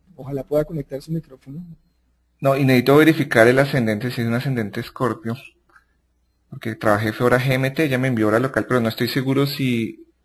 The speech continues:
Speaker 2: si es menos uno, más uno. Ah, creo que es menos uno, pero espérate a ver. ¿Por el chat nos ha colocado algo, no?
Speaker 1: No, no se ha colocado nada. Mientras tanto, le respondo a Marta Cecilia Obregón, que me dice que ella es ascendente Libra.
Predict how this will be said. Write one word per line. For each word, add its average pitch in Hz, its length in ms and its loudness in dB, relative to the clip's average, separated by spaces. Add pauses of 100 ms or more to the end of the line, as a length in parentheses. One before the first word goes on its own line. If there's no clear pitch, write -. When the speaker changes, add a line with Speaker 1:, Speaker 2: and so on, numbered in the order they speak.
Speaker 2:
si - 160 -6
es 110 80 -2
menos 131 400 -2
uno, 135 180 -4
más 143 300 -4
uno. 123 260 -6
Ah, 117 140 0
creo - 160 -8
que - 120 -8
es 127 40 -8
menos 127 340 -6
uno, 113 200 -6
pero 123 280 -8 (1120)
espérate - 480 -14
a 98 60 -6
ver. - 240 -10 (1300)
¿Por 120 140 -2
el 107 140 -2
chat - 360 -2 (200)
nos 123 260 -6
ha 127 160 -6
colocado 117 380 -4
algo, 170 160 -6
no? 113 120 -8 (800)
Speaker 1:
No, 139 240 -10
no 135 80 -20
se 135 120 -20
ha - 20 -20
colocado 139 360 -8
nada. 139 160 -6
Mientras 135 280 -10
tanto, 160 680 -2
le 156 140 0
respondo 143 640 -4
a 156 180 0
Marta 147 320 -4
Cecilia 139 440 -6
Obregón, 151 360 -4
que 165 140 -12
me 139 160 -8
dice 131 300 -10
que 143 300 -6
ella 135 160 -8
es - 140 -14
ascendente 143 440 -10
Libra. 151 340 -2